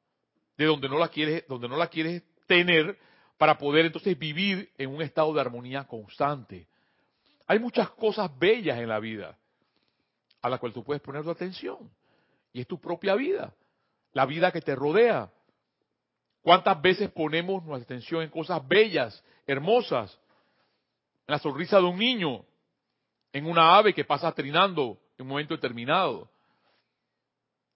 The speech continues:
en el cielo ver las estrellas, en el sol verlo atardecer o verlo amanecer. Hay muchas cosas para poner nuestra atención,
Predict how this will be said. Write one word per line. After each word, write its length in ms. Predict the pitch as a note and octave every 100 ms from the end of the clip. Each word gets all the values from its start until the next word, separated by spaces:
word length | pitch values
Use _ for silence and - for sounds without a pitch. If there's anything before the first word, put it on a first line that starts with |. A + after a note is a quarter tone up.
| -
en 100 | E3+
el 140 | E3+
cielo 460 | - G3 B3 A#3+ E3+
ver 140 | E3+
las 120 | F3+
estrellas, 840 | E3+ - A3 A#3 D3+ G#2 F2+ - _ _ _ _ _ _ _ -
en 120 | D#3
el 140 | D3+ B2+
sol 520 | - G3 F3+ B2+ F#2 _ _ _
verlo 460 | C#3+ C#3+ C#3+ C3 - _ -
atardecer 840 | C3 C3+ A#2+ B2 A#2 E3+ E3+ D3 _ _ _
o 120 | B2+
verlo 280 | B2 B2+ B2+
amanecer. 720 | A#2+ A#2+ B2+ A#2+ E3+ C#3+ G2+ - _ _ _ _ _ _ _ _ _ -
Hay 120 | F#3
muchas 280 | G#3+ A#3 F#3
cosas 400 | F#3+ A3 G#3 - _ _ -
para 240 | C#3+ D#3
poner 340 | D3+ D3 F#3+
nuestra 360 | F#3+ F3+ - D#3
atención, 800 | - C3 B2+ - G#3 G#3 D3 G2+